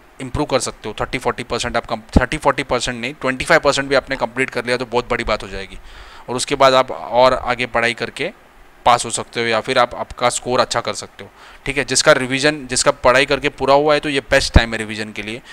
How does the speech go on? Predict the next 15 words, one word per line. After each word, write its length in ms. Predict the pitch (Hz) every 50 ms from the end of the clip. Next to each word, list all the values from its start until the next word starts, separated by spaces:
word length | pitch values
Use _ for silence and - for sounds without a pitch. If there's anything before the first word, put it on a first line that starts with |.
| - - - 117
एक 120 | 120 113 113
बार 120 | 131 123 123
आपका 200 | 117 - - 127
पूरा 220 | - 123 127 123
revision 360 | 113 113 107 117 113 123 123
कर 180 | 123 117 117 113
लो, 200 | 120 123 127 - - - - - - - -
उसके 200 | 113 - - 135
बाद 100 | 131 123
school 280 | - - - 135 135
start 240 | 127 - 131 123 123
होने 140 | 123 120 120
के 80 | 120
बाद 140 | 123 123 120
आपको 260 | 117 110 - 127 120